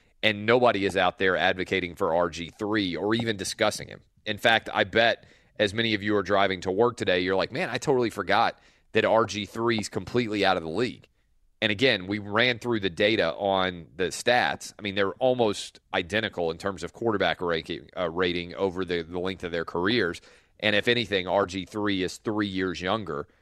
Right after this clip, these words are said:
So you would think if you're gonna take a risk on a quarterback, I believe Colin Kaepernick turns thirty, maybe even this month.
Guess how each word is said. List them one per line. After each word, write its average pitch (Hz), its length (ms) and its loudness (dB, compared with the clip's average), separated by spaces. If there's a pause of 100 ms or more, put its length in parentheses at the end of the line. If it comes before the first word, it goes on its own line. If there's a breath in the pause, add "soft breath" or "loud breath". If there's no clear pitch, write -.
(160)
So - 160 2
you 101 200 -2
would 92 180 -4
think 113 220 -2
if 104 100 0
you're 104 140 -2
gonna 95 160 0
take 107 240 0
a 98 60 2
risk 101 340 -2
on 87 120 -2
a 82 40 -8
quarterback, 98 560 0
I 82 120 -2
believe 101 360 -2
Colin 95 280 2
Kaepernick 95 420 0
turns 90 380 -8 (100)
thirty, 113 400 2
maybe 110 260 0
even 92 220 -6
this 92 180 -6
month. 90 360 -4